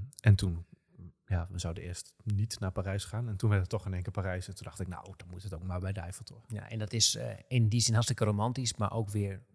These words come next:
Speaker 2: vrij onorigineel bij de Eiffeltoren,
Speaker 1: <laughs>
Speaker 2: toch?
Speaker 1: Ja, klopt.
Speaker 2: Ja?
Speaker 1: Ja.
Speaker 2: Ja?
Speaker 1: <laughs> Maar ik dacht, ja, ik ben in Parijs, dan moet het haast
Speaker 2: Ja.
Speaker 1: wel. Zij heeft, eh, toen we elkaar, eh, ehm, toen we elkaar ontmoet hadden en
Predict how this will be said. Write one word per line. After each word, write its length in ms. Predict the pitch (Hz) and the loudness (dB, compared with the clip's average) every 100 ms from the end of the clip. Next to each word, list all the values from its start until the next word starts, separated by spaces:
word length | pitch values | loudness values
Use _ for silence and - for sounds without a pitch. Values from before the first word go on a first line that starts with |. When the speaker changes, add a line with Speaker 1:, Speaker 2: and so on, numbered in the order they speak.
| _ _ - | _ _ -8
Speaker 2:
vrij 300 | - 107 - - | 0 0 0 4
onorigineel 600 | 139 113 98 113 101 123 | 6 6 6 4 4 12
bij 160 | 117 | 12
de 60 | 117 | 12
Eiffeltoren, 560 | 127 - - 135 131 127 | 8 10 10 10 8 6
Speaker 1:
<laughs> 60 | 151 | 4
Speaker 2:
toch? 100 | 165 | 4
Speaker 1:
Ja, 160 | 123 | 2
klopt. 500 | 113 - 113 120 - - 156 | -2 -2 -2 -2 -6 -2 8
Speaker 2:
Ja? 240 | 123 131 156 - - | 12 12 8 -6 0
Speaker 1:
Ja. 300 | 113 107 - - | 0 0 -4 -6
Speaker 2:
Ja? 300 | - 120 151 - - - | 4 4 4 0 -2 -4
Speaker 1:
<laughs> 300 | - - - | -2 -2 6
Maar 120 | 120 | 6
ik 60 | 117 | 8
dacht, 140 | 117 | 6
ja, 100 | 110 | 4
ik 80 | 104 | 4
ben 100 | 107 | 4
in 80 | 110 | 4
Parijs, 420 | 107 113 110 - | 2 4 2 0
dan 100 | 107 | 0
moet 160 | 107 113 | 2 2
het 120 | 107 | -2
haast 240 | 92 117 | -2 -2
Speaker 2:
Ja. 60 | 101 | -2
Speaker 1:
wel. 120 | 110 - - - | -6 -8 -10 -8
Zij 220 | - 123 135 | 6 8 12
heeft, 380 | 147 165 - | 12 12 6
eh, 200 | 117 113 120 | 6 6 6
toen 280 | - 123 | 6 8
we 60 | 120 | 10
elkaar, 420 | 107 110 107 104 101 101 101 | 8 6 4 2 0 -2 -4
eh, 100 | - | -8
ehm, 120 | - 110 123 101 - - _ - - _ - 165 | -12 -12 -14 -16 -20 -20 _ -20 -20 _ -12 6
toen 140 | 117 | 10
we 60 | 104 | 10
elkaar 260 | 101 107 | 10 6
ontmoet 240 | 110 117 110 | 10 8 8
hadden 300 | 104 101 101 | 4 0 -2
en 260 | 98 95 | -4 -6